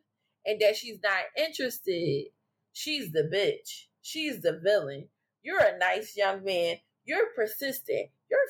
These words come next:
fighting for your love. Why couldn't she see the greatness that you are? She doesn't wanna get past this. She's a bitch. She's mean."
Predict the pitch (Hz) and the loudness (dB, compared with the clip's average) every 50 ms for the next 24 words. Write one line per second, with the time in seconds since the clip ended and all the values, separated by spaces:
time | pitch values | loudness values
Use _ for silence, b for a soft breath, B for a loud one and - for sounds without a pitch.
0 | - - 233 233 254 262 262 262 - - 269 269 277 269 269 262 262 269 269 262 | 0 0 2 4 2 2 0 -4 -8 -8 -6 -6 -6 -4 -4 -4 -2 0 2 4
1 | 233 196 175 - - - _ _ _ _ _ - 247 277 330 302 - - - - | 4 6 4 2 0 -4 _ _ _ _ _ 4 6 6 6 4 2 -2 -8 -4
2 | 330 339 - - - - - 277 269 262 - - 294 294 302 294 262 233 196 165 | -4 -2 -2 -2 -2 -4 -4 -6 -6 -6 -6 -4 -4 -4 -4 -6 -8 -10 -14 -16
3 | _ _ 185 _ _ _ _ _ _ _ _ _ _ _ 240 226 214 269 254 247 | _ _ _ _ _ _ _ _ _ _ _ _ _ _ -20 -6 -2 0 0 0
4 | - 247 262 285 294 - - 247 233 233 240 - 254 254 254 - 277 277 262 226 | 0 -2 -2 -2 -2 -4 -4 -4 -4 -4 -4 -6 -6 -6 -6 -8 -6 -2 0 2
5 | 247 277 277 254 208 180 175 - - b b b b b b _ _ - - - | 4 4 4 6 4 4 4 2 0 b b b b b b _ _ -14 -12 -10
6 | 330 339 330 302 277 262 262 240 226 226 247 247 240 233 220 196 - 220 214 - | -2 2 4 4 4 4 0 -6 -4 -2 -2 -2 -2 -2 -2 -2 0 0 0 0
7 | - - - 165 170 180 196 - - - - 233 262 269 285 - - - b b | -2 -6 -2 0 2 2 2 0 -4 -4 -2 0 0 -2 -4 -8 -14 -18 b b
8 | b b - - 294 311 311 294 302 302 285 294 320 311 233 202 - - - - | b b -10 -8 -8 -8 -6 -2 -2 -2 -2 -2 -4 -2 -2 -2 -2 -4 -6 -4
9 | 302 311 302 - 240 262 302 294 254 214 | -4 -4 -4 -4 -6 -6 -6 -4 -4 -4